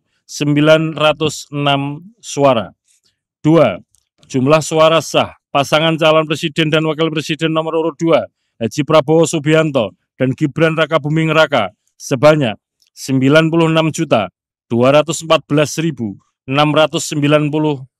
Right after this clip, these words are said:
satu suara. Tiga,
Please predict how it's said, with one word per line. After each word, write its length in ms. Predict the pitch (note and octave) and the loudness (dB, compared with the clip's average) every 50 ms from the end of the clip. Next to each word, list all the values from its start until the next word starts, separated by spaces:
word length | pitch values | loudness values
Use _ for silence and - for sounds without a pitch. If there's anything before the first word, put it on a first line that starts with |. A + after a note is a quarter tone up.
| _ _ | _ _
satu 640 | - - D3+ D3 C#3 D3 D3+ C#3+ C#3 C#3 C#3+ D3 | -4 0 0 0 0 0 -2 -2 -2 -4 -6 -10
suara. 400 | - - D3 C#3+ C#3 A#2+ G#2+ F2 E2 _ _ - - - - _ _ _ _ _ _ _ _ _ _ _ | -10 -4 0 2 2 2 0 -4 -10 _ _ -20 -20 -20 -20 _ _ _ _ _ _ _ _ _ _ _
Tiga, 400 | - D#3 D3+ D3 D3 B2 G#2 | -2 0 2 4 4 2 2